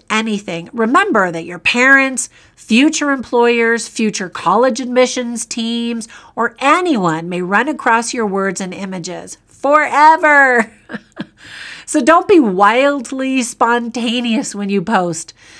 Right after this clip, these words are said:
but instead take a few seconds to truly think about what your sharing might say about you and your values. So today, before you post something on social media,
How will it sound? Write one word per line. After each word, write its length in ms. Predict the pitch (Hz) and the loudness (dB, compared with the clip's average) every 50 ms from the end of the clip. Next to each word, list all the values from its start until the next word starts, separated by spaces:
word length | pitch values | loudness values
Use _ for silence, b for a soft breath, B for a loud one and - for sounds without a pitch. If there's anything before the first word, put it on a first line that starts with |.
| B B B | B B B
but 140 | - 254 262 | 0 0 0
instead 720 | 302 302 285 - - - 392 392 381 302 214 214 202 208 b b b b b | 0 -2 -4 -6 -6 -2 0 2 4 4 4 2 0 -2 b b b b b
take 240 | - - 339 330 - | -2 -2 -2 0 0
a 80 | 440 415 | -4 -4
few 240 | - - 330 320 311 | 0 0 2 2 2
seconds 500 | - - 247 214 208 - 196 190 - - | 2 0 0 -2 -2 -4 -8 -10 -10 -10
to 140 | - 220 | -10 -8
truly 420 | 208 - - 320 370 381 359 392 339 | -8 -6 -4 -4 -2 -2 -2 -4 -4
think 400 | 320 - - 262 247 240 226 - | -6 -4 -2 0 0 0 0 -4
about 400 | 220 196 196 185 175 170 - - | -2 0 2 2 0 0 -4 -6
what 300 | 202 196 208 240 302 370 | -4 0 0 0 0 -2
your 120 | 294 285 | -6 -8
sharing 540 | 254 - - - 202 190 185 185 185 190 190 | -8 -6 -6 -4 -4 -4 -4 -6 -8 -8 -6
might 260 | 190 190 196 202 202 | -6 -6 -6 -6 -6
say 300 | - - - 202 185 185 | -8 -4 -2 -2 -2 -2
about 320 | 180 180 185 180 180 180 185 | -4 -4 -4 -4 -6 -6 -6
you 440 | 185 208 220 226 233 233 233 - - - | -4 -4 -2 -2 -2 -4 -6 -8 -10 -8
and 240 | 190 196 196 185 | -8 -8 -8 -8
your 140 | 196 190 180 | -8 -10 -8
values. 760 | 165 156 175 160 180 240 302 311 220 156 139 147 165 - - b b b b b b b b b b | -8 -4 -4 -2 -2 -2 -2 -4 -6 -8 -10 -12 -16 -18 -18 b b b b b b b b b b
So 120 | b - 214 | b -12 -12
today, 300 | 170 - 220 226 220 214 | -8 -4 0 0 2 2
before 380 | 170 185 175 - - 262 294 | 0 -2 -6 -6 -4 -4 -2
you 160 | 359 381 415 415 | -2 -2 -2 -4
post 340 | - - 262 240 247 - | -2 -2 0 0 0 -2
something 320 | - 220 190 165 190 170 170 | -4 -6 -6 -8 -10 -10 -10
on 140 | 170 165 165 | -10 -10 -8
social 380 | - 190 175 165 - - 185 | -8 -8 -8 -8 -8 -8 -8
media, 420 | 175 180 185 180 180 175 165 165 | -8 -6 -4 -4 -4 -4 -4 -6